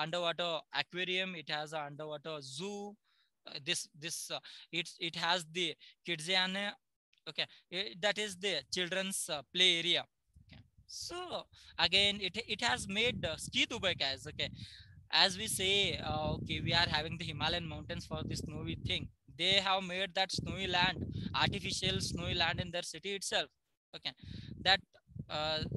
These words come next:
ski Dubai, they have maintained the snow. Okay, uh,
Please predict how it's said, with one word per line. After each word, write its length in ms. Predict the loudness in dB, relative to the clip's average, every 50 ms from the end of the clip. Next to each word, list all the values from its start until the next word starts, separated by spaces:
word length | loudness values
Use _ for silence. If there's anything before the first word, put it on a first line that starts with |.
| -4 -4 -6 -6 -8 -10 -8
ski 280 | -8 -6 -2 0 0 0
Dubai, 380 | 0 2 6 8 8 8 8 8
they 100 | 4 2
have 180 | 2 2 0
maintained 460 | 0 0 -2 0 2 0 0 0 0
the 100 | -2 -4
snow. 460 | -4 -4 -4 -2 -2 0 0 0 -2 -2 -4 -4 -4
Okay, 280 | -6 -4 -4 -6 -6 -6 -6
uh, 200 | -4 -2 -2 -2